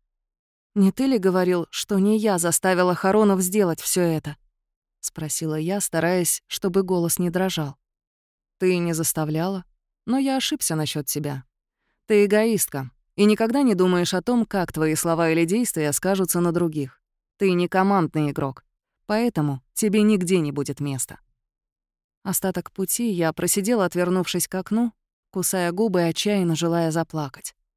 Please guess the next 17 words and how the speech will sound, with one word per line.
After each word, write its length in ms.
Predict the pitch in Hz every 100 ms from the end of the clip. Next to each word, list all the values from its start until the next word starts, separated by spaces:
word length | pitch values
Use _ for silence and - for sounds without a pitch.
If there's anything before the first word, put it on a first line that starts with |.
| _ _
Слёзы 420 | - 240 240 202 160
принесли 440 | 175 175 175 185
бы 140 | 170
облегчение, 760 | 170 170 180 - 226 185 151 139 _ _ _ _ _ -
но 140 | 233
они 240 | 233 233
упорно 460 | 202 170 214 233 190
не 140 | 160
хотели 360 | 160 165 190 175
литься, 460 | 175 175 147 - - _ _ _
по 100 | 190
обыкновению 720 | 165 170 175 170 196 202 165
застряв 480 | 151 170 - 185 170
в 80 | 160
горле 360 | 175 214 185 151
противным 540 | 156 151 175 170 160
комком. 560 | - 165 165 156 143